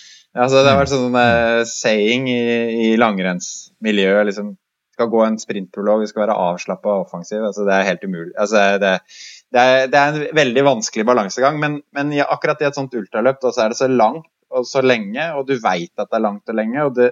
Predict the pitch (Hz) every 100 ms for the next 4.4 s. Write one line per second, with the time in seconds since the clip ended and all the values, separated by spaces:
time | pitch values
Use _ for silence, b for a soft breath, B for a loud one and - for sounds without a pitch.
0 | - 127 123 104 95 101 110 101 101 98
1 | 92 - 104 - - 101 98 98 107 95
2 | - 92 87 95 117 117 117 104 85 95
3 | - 87 175 95 85 82 - 92 - 92
4 | 104 - 107